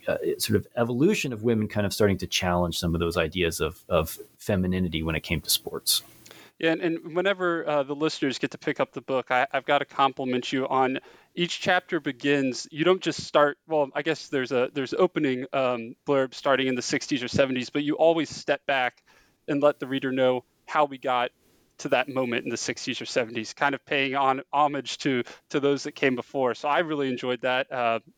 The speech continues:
Speaker 2: as a fan of history, which I know many, uh, listening are. So you
Speaker 1: Mm-hmm.
Speaker 2: don't just get the sixties and seventies, you do get to the kind of the background and the context of how we got there, which was,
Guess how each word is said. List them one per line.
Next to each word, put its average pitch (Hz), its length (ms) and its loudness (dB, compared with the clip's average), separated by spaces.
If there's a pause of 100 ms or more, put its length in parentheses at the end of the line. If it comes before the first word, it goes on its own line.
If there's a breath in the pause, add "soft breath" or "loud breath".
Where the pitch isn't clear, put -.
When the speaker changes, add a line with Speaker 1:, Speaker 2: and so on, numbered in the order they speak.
Speaker 2:
as 135 140 0
a 127 60 -2
fan 139 220 0
of 127 100 -4
history, 135 300 0
which 123 180 -4
I 123 60 -2
know 123 100 -2
many, 120 280 0
uh, - 40 2 (300)
listening 131 420 -4
are. 123 280 0 (320 soft breath)
So 143 220 0
you 123 180 -4
Speaker 1:
Mm-hmm. 101 40 -2
Speaker 2:
don't 202 220 2
just - 300 -4
get 202 120 -2
the 170 60 -4
sixties - 420 0
and 135 120 -2
seventies, 120 480 2
you 139 80 -4
do 156 180 -4
get 156 220 2
to 131 240 0 (340 soft breath)
the 139 80 -2
kind 147 200 0
of 131 60 -6
the 127 80 -6
background 123 760 0
and 120 220 0
the 120 40 -4
context - 640 -2
of 139 100 -16
how 123 140 2
we 117 100 -6
got 117 260 -2
there, 110 160 0
which 113 260 -6
was, 120 220 -4